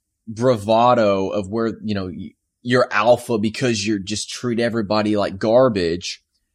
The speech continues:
And the other extremes of,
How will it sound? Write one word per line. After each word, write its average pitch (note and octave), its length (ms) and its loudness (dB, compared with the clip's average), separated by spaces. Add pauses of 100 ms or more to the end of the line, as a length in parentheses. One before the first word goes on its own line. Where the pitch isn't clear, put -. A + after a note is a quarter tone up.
(360)
And B2 200 2
the A#2 140 2
other C3+ 280 6
extremes A2 960 -2 (340)
of, G#2+ 460 4